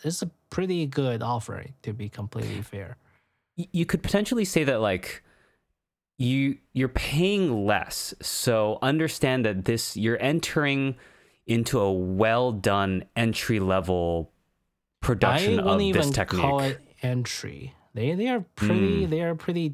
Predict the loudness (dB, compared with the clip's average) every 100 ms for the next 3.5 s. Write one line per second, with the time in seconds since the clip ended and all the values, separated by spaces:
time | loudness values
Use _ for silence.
0 | -6 -4 -2 -2 -8 -20 -20 -8 -4 -2
1 | -2 -4 -6 _ -20 -12 -8 -6 -4 -2
2 | 0 -2 -2 -2 -2 -4 -8 -6 -6 -4
3 | -6 -6 -4 -4 -6